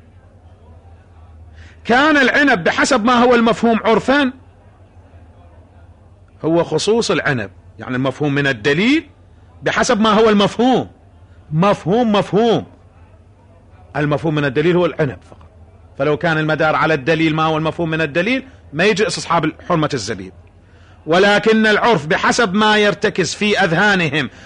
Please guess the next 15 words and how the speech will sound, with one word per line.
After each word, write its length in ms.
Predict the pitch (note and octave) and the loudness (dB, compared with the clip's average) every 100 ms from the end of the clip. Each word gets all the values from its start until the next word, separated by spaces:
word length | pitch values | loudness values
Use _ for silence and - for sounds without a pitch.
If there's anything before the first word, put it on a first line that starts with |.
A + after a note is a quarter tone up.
| - F#3 | -6 2
ويتخيلونه 1080 | A3+ A3 A3 A3 A3 G#3+ G#3+ A3+ G3+ G3+ | 2 4 2 2 2 4 4 4 4 2
من 200 | G3 G3+ | 2 2
المناسبات 760 | G3+ G#3 G3+ G3 G#3 A3 G3 E3+ | 2 2 2 2 0 2 0 0
بين 180 | G3+ G3+ | -2 -2
الحكم 420 | - C4 C4 A#3 | -2 -2 0 0
والموضوع. 540 | G#3+ F#3 F3 E3 D#3 - - - - - - - - - - | 2 2 -2 -2 -6 -10 -20 -20 -20 -20 -20 -20 -20 -20 -18
الحكم 420 | A#2+ - A#3+ G3 | -8 -6 -2 -2
وهو 200 | E3 D#3+ | -2 -2
الحرمة 440 | D3 - E4 E4 F4 - - D#3+ | -4 -2 -4 -4 -8 -12 -10 -4
يرونها 480 | F3 D4+ D#4 D#4 | -2 0 0 0
لا 160 | E4+ F#4 | 0 0
تتناسب 520 | D4 B3+ A#3+ A3+ A3 | -2 -2 -2 0 -2
مع 200 | G3+ F3 | 0 -2
خصوص 360 | - D#3+ F3+ E3+ | -2 -4 -4 -2
العنب، 360 | B2+ C#3 A#2 | -2 -2 -2